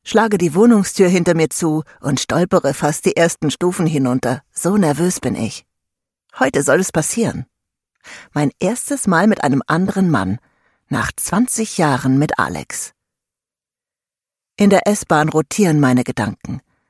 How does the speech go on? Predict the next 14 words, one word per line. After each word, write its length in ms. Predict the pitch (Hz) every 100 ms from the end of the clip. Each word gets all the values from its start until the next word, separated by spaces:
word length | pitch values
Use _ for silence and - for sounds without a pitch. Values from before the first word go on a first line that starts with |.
| _ _
Worüber 400 | - 135 151 190
sollen 260 | 165 139 202
wir 80 | 185
bloß 200 | 165 170
miteinander 460 | 175 123 160 156 113
reden? 380 | 147 214 92 143 _ _ _ _ _ _
Was 160 | 214 -
ist, 240 | 254 -
wenn 100 | 196
er 60 | 220
mich 160 | 226
doch 200 | - 131 -
blöd 360 | 190 214 -
findet? 460 | - 156 107 101